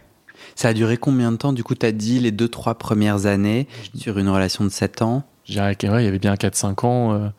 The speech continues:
Speaker 1: Ouais.
Speaker 2: où, euh, on est resté comme ça à faire des allers-retours entre, euh, des grosses discussions, des périodes sans sexe, des périodes avec un peu plus de sexe, mais toujours dans les codes programmés, précis, euh, et cetera.
Speaker 1: Hmm.
Speaker 2: Et en fait, tu sais, moi, je, ma mère me dit souvent,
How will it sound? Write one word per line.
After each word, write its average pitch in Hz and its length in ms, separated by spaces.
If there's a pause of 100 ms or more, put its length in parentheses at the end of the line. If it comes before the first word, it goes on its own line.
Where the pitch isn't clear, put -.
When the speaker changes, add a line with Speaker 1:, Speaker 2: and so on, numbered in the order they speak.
(140)
Speaker 1:
Ouais. 127 160 (380)
Speaker 2:
où, 98 300
euh, 95 100
on 98 140
est 101 80
resté 95 340
comme 98 160
ça 104 380
à 98 40
faire 101 180
des 98 160
allers-retours 101 460
entre, 104 220
euh, 110 260 (420)
des 107 100
grosses 104 220
discussions, 110 560
des 110 120
périodes 107 240
sans 107 160
sexe, 113 280
des 104 80
périodes 104 220
avec 104 140
un 101 60
peu 101 100
plus 104 140
de 107 100
sexe, 117 340
mais 107 80
toujours 113 220
dans 107 80
les 104 80
codes 113 260 (300)
programmés, 104 720
précis, 110 880
euh, 95 120
et 95 80
cetera. 113 440
Speaker 1:
Hmm. 90 200 (760)
Speaker 2:
Et 92 260
en 90 120
fait, 156 160
tu - 140
sais, 143 160
moi, 131 120
je, 104 440
ma 110 240
mère 131 140
me 123 100
dit 101 100
souvent, 120 540